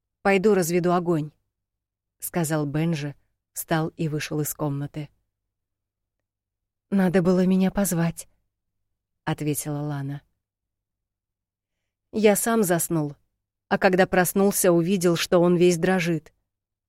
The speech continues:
объяснил Бенджи. «Я думала, снег пойдёт», сказала Лана. Она подошла, наклонилась к Моти и пощупала его лоб.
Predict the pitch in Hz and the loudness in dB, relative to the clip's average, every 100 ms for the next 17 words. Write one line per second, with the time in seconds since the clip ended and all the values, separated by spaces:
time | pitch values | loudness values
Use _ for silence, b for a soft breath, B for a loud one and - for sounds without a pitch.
0 | _ _ _ _ 165 151 151 - 156 147 | _ _ _ _ -6 -4 -4 -2 -4 -2
1 | 143 135 135 147 - _ _ _ _ _ | -4 -6 -6 -10 -16 _ _ _ _ _
2 | _ _ _ _ _ _ - 190 175 165 | _ _ _ _ _ _ -12 -8 -6 -6
3 | 160 160 175 - 175 147 - 160 156 160 | -6 -4 -4 -2 -2 -2 -4 -8 -6 -6
4 | 160 - _ _ _ _ _ _ _ _ | -8 -10 _ _ _ _ _ _ _ _
5 | - - 170 151 151 147 151 147 143 147 | -16 -6 -4 -4 -4 -6 -8 -8 -10 -12
6 | _ _ _ _ _ _ _ _ _ _ | _ _ _ _ _ _ _ _ _ _
7 | _ _ _ _ _ _ 180 185 180 170 | _ _ _ _ _ _ 0 0 0 -2
8 | 170 - 180 185 160 160 156 156 156 - | -2 -2 -2 -2 -2 -2 -2 0 -2 -4
9 | - 156 180 - 160 - 180 165 156 175 | -4 -2 -2 -4 -8 -6 -4 -4 -2 -4
10 | 156 151 156 156 160 156 143 | -2 -2 -2 0 -2 -2 -6